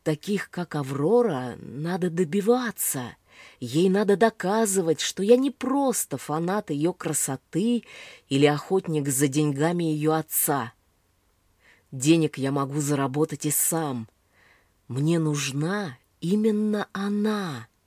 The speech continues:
Шмыгнув носом, тушу окурок ботинком и, поставив мотоцикл на сигнализацию, поднимаюсь в квартиру. Её тоже купили относительно недавно.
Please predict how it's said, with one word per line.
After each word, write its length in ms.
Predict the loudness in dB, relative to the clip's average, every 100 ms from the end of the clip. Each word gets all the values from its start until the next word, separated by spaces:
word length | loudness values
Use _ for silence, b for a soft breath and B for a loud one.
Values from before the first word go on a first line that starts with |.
| _ _ _ _ b b b b b
Шмыгнув 720 | b -4 0 0 0 0 -2 -2
носом, 640 | 2 2 2 -2 -4 -6
тушу 420 | -4 -2 0 0
окурок 420 | -2 0 0 0
ботинком 840 | 0 -2 -2 -2 -2 -2 -4 -6 -6 B B B
и, 100 | -6
поставив 600 | -2 -2 0 0 0 0
мотоцикл 640 | -4 -4 -4 -2 -4 -2 -2
на 180 | -2 0
сигнализацию, 1080 | -2 0 0 0 0 0 0 -2 -2 0 0
поднимаюсь 680 | 0 2 2 2 0 -2
в 80 | -4
квартиру. 800 | -2 -2 -2 -2 0 0 -2 -6 -14 B B B B B B -2
Её 380 | 0 2 0 -2 2
тоже 360 | 4 4 2
купили 540 | -4 -6 -4 0 2 2
относительно 920 | 0 -4 -2 -2 -2 -2 -2 -2 0
недавно. 880 | -2 0 0 0 -2 -4 -6 -10